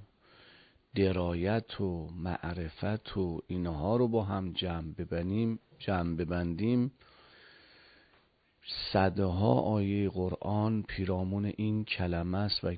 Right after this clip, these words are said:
پیرامون این مفهوم ارزشمند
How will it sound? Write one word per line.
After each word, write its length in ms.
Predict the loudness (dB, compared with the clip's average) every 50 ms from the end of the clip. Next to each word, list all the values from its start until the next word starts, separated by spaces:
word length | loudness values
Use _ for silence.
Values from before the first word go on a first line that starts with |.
| -6 -6
پیرامون 640 | -4 -2 0 0 0 0 0 0 0 0 0 -2 -2 0
این 420 | 2 2 4 4 4 2 2 -2 -6 _ -20 -20 -20 -20 -20 -20 -18 -8 -2 2
مفهوم 580 | 2 2 2 2 -2 -2 2 2 4 4 4
ارزشمند 1000 | 2 0 -2 -4 -4 -4 -4 -4 -4 -4 -4 -4 -2 -2 0 0 0 0 0 2